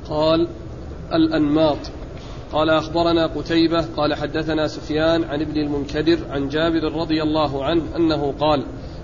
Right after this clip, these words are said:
قال لي رسول الله صلى الله عليه وآله وسلم: "هل تزوجت؟" قلت: "نعم." قال: "هل اتخذتم أنماطا؟"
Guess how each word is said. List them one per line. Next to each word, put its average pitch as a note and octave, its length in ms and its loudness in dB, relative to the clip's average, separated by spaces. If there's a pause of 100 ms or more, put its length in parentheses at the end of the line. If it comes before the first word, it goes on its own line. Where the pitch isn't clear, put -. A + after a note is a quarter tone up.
(140)
قال E3 300 4
لي F3 140 4
رسول E3 360 0
الله E3 400 2
صلى E3 280 -2
الله D#3+ 440 4
عليه D#3+ 340 2
وآله D#3 520 2
وسلم: D3+ 540 2
"هل D3 320 0
تزوجت؟" D#3 600 0 (560)
قلت: D#3 220 -2
"نعم." E3+ 360 4 (480)
قال: E3+ 240 4
"هل E3+ 240 2
اتخذتم E3 680 0
أنماطا؟" E3+ 800 4